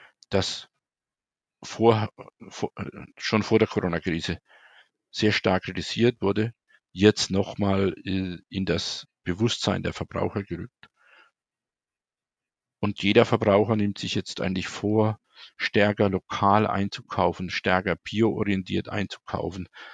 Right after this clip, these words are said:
stärker weniger sozusagen Fleisch aus dem Supermarkt oder abgepacktes Fleisch, äh, zu verwenden. Wie lange das anhält, weiß ich nicht. Äh, ich meine, es gab immer mal Lebensmittelskandale mit, äh,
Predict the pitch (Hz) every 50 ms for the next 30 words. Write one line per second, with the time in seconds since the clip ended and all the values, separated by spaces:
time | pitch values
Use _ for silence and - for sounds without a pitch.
0 | - - - - _ - - - 104 98 98 95 101 92 92 101 104 113 113 107
1 | 98 98 95 92 90 - _ _ _ _ - - - - - 78 76 76 - -
2 | - 90 90 92 101 110 98 - 76 - - 92 85 - - 104 98 107 95 98
3 | 98 95 92 92 - _ _ - - - - - - _ _ - - - - 87
4 | - _ - 92 - 90 - - _ - - - - 87 87 92 90 90 - -
5 | - _ _ _ _ _ _ _ _ _ _ _ _ - 95 95 90 92 95 90
6 | 87 - - 104 92 - 95 87 95 98 101 104 - - 104 104 - _ _ -
7 | _ _ _ _ _ _ _ _ _ _ _ _ _ _ _ _ _ _ _ _
8 | _ _ - - _ - 147 92 92 107 120 117 117 101 - 80 98 104 104 110
9 | 110 95 - 87 87 92 98 - 131 123 - 151 180 180 - - - - - _
10 | _ _ _ _ _ _ - - - 92 85 - - 82 82 - - - - -
11 | - - - 110 117 113 110 101 92 98 95 - _ _ - - 98 85 87 92
12 | 98 - - - 98 98 - - - - - 98 98 90 95 98 98 101 104 101
13 | 98 90 87 - _ - - - - 92 85 82 82 87